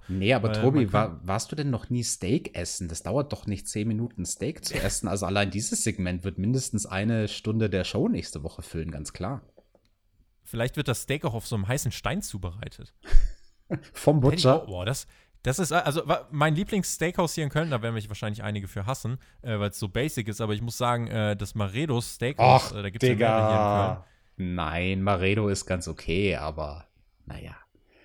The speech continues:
Speaker 1: Da kann man für den, für die schmale Mark kann man da ein passables Steak essen. Haben wir immer gemacht
Speaker 2: Ja,
Speaker 1: nach unseren Shows
Speaker 2: ich
Speaker 1: früher.
Speaker 2: bin da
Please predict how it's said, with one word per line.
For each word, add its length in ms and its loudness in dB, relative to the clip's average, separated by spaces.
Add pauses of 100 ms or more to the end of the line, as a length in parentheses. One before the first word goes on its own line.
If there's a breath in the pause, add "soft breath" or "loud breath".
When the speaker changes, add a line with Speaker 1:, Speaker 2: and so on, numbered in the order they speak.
Speaker 1:
Da 100 -2
kann 140 6
man 160 8
für 120 2
den, 220 4 (220 loud breath)
für 140 4
die 80 8
schmale 440 8
Mark 540 2
kann 160 0
man 140 2
da 240 6
ein 240 2
passables 580 6
Steak 300 -10
essen. 280 -10
Haben 140 4
wir 120 8
immer 180 4
gemacht 260 0
Speaker 2:
Ja, 80 4
Speaker 1:
nach 200 10
unseren 220 6
Shows 360 2
Speaker 2:
ich 40 -8
Speaker 1:
früher. 260 0
Speaker 2:
bin 100 2
da 100 0